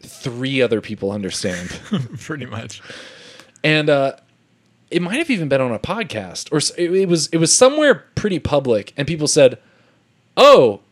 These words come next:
Speaker 1: is, is that Nick Gutierrez dot com?" And I was like, "No, I actually don't think he owns that website
Speaker 2: I
Speaker 1: anymore."
Speaker 2: don't. No, I own N Gutierrez dot com.
Speaker 1: Yeah.
Speaker 2: 'Cause Nick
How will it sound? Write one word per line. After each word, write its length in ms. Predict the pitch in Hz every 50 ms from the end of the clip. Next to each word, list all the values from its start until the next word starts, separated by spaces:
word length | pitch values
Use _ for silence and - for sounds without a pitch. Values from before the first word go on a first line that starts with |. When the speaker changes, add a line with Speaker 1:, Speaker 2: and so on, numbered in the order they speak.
| _ _ _ _ -
Speaker 1:
is, 300 | 151 147 143 139 - - _ _ _ _ -
is 180 | 139 135 131 127
that 300 | 151 170 226 247 - - _ _ _ _ _ _ _ _ _ _ _ _ _ _ _ 139
Nick 420 | 147 160 170 185 202 214 208 -
Gutierrez 640 | 226 226 214 - 220 202 208 226 247 262 247 214
dot 280 | - - 202 202 202 -
com?" 240 | 208 208 226 233 - -
And 100 | 160 165
I 40 | 165
was 100 | 160 147
like, 160 | 147 139 127 135
"No, 140 | 151 151 156
I 120 | 151 156
actually 280 | 165 170 165 - 190 170
don't 160 | 151 151 151 147
think 140 | 127 -
he 200 | - 151 147 131
owns 400 | 135 139 139 139 135 127 - -
that 180 | - 127 123 117
website 480 | 123 127 131 131 - 123 110 101 95 95
Speaker 2:
I 40 | 95
Speaker 1:
anymore." 140 | 98 98 101 107 123 131 113 113 117
Speaker 2:
don't. 100 | - - - _ _ _ _ _ _ _ _ _ _ _ -
No, 140 | 131 135 143
I 220 | 127 123 139 151
own 440 | 147 156 160 160 156 147 139 127 113 _ _ _ _ _ _ _ _ _ _ - - -
N 200 | 135 165 196 202 156
Gutierrez 500 | 143 120 110 - - 110 107 104 101 95
dot 220 | 104 95 87 95
com. 180 | - 98 92 110
Speaker 1:
Yeah. 320 | 120 113 107 98 87 87 -
Speaker 2:
'Cause 140 | - 127
Nick 340 | 127 123 143 170 - - -